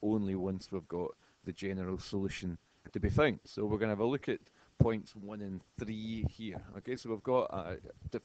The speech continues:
second order differential equation. It's non-homogeneous because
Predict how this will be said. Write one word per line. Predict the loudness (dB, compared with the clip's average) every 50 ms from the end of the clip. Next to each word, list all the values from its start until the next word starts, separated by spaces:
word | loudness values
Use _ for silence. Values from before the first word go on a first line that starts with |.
| _ -14
second | -6 -4 -2 -2 -2 -2 -4 -2
order | 0 0 0 0 0 -2 -2 -8 -20 _ _ -6
differential | -6 -6 -4 -2 -4 -4 -4 -4 -6 -8
equation. | -6 -4 -2 -2 0 0 -2 -2 -4 -8 -8 -8
It's | -8 -10 -8 -4
non-homogeneous | -2 0 0 0 -2 -4 -2 0 0 -2 -2 -2 -4 -4 -4 -8 -14 -16
because | -16 -10 -4 -2 -2 0 0